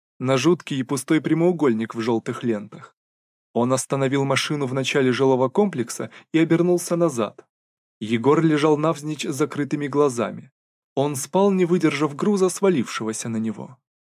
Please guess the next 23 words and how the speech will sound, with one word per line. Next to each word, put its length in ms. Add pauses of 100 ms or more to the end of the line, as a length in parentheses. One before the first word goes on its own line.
(180)
И 80
во 120
сне 320
кривил 460
лицо, 560 (240)
протяжно 640
всхлипывал, 680 (200)
проживая 520
свое 320
первое 420
взрослое 600
горе. 340 (880)
Опер 380
приноровился 840
и 160
взял 280
его 240
на 180
руки, 340 (360)
подхватил 560
палку 420
и 80
рюкзак, 600